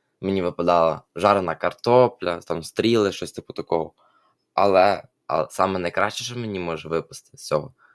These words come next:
скар-, е, це, з спавнеру цього,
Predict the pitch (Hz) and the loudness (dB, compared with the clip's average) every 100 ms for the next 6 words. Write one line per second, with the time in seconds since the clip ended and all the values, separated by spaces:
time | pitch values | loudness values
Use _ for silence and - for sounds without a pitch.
0 | _ _ _ - - - - 76 80 78 | _ _ _ -8 -6 -4 -4 -2 0 0
1 | 76 - - - 73 - _ _ _ _ | -2 -6 -12 -8 -8 -10 _ _ _ _
2 | 78 73 - - 82 80 73 - - 82 | -12 -8 -2 2 2 2 -4 -10 -14 -14
3 | 82 | -14